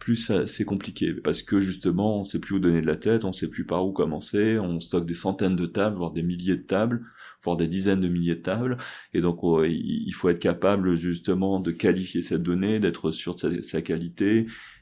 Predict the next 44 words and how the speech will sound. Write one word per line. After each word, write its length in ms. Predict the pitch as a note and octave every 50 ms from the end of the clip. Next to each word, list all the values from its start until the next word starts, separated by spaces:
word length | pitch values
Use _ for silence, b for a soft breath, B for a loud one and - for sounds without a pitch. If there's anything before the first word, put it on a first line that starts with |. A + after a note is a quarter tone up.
| B
et 420 | - F2 F2 D#2+ E2 D#2 D#2+ D#2+ D#2+
de, 240 | E2 F2 F2 F2+ -
de 100 | E2 F2
savoir 360 | - - F#2 F2 F2+ F#2 F#2+
si 140 | - - F2+
elle, 300 | E2 D2+ E2 D#2+ C#2+ - -
si 180 | - - -
elle 80 | F2 E2+
est 60 | F2
fiable, 280 | E2+ - - A2 A2+ A2+
si 120 | A2+ -
elle 80 | F#2 F2+
a 60 | F2+
vocation 540 | F2+ F#2+ F#2 - A2 F#2+ - - - G#2+ G2+
à 120 | F#2 F#2
continuer 400 | F#2+ - G#2+ F#2 - - F#2+ F#2+
à 20 | F2+
être 160 | F2+ - -
alimentée, 640 | E2+ F2 F2+ F2+ F2 F2 F2 - A2 G#2 A2 A#2
pour 180 | A2 - F#2 -
combien 320 | - F#2 E2+ E2+ F2 E2+
de 60 | E2+
temps, 320 | E2+ - G#2 A2 A2 A2 G#2
est-ce 100 | F2+ -
qu'on 140 | - F#2 E2+
peut 140 | - F2+
continuer 360 | F2 - F#2 E2+ - F2+ F2+ F2
à 40 |
l'utiliser 560 | E2+ F2+ E2+ E2+ - E2+ F2 F2 E2 F#2 F#2 F2
si 200 | - - - D#2+
on 80 | E2
sait 220 | E2+ - - F2 E2+
que 60 | E2+
dans 120 | F2 E2+
deux 140 | E2+ F#2 F2+
mois, 420 | F#2 F#2 F#2 F#2+ F#2+ G2 G2 F#2
euh, 140 | E2+ D#2 D#2 - B B B B B B B B B -
on 120 | E2 E2+
l'aura 320 | F2 E2+ F2 E2+ E2+ D#2
plus, 220 | - - - G2 -
cette 220 | G#2+ - E2 E2+
data, 440 | D#2+ E2+ E2+ E2+ G#2+ G#2 A2+ A#2 G#2+
et 40 | F#2+
cetera. 540 | - - E2+ - - D#2 F2 G2 A2 B2